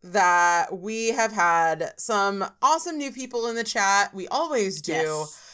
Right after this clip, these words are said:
Speaker 1: Um, of course, uh, we have Lacquer Dactyl, who, when we <laughs> were, they, they showed up in our chat. Um, he has an amazing Instagram and has gotten, like,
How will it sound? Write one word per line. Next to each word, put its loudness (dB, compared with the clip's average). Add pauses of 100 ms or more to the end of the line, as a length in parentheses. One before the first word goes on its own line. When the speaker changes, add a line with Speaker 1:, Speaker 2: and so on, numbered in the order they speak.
(280)
Speaker 1:
Um, 0
of -2
course, 0
uh, 2 (440)
we -4
have 2
Lacquer 2
Dactyl, 2
who, -4
when -2
we -4 (120)
<laughs> -16
were, 4 (960)
they, 4
they 4
showed 2
up -4
in -4
our 2
chat. 4 (420)
Um, 2
he 0
has 2
an -2
amazing -2
Instagram -2
and -6
has -4
gotten, -2
like, -4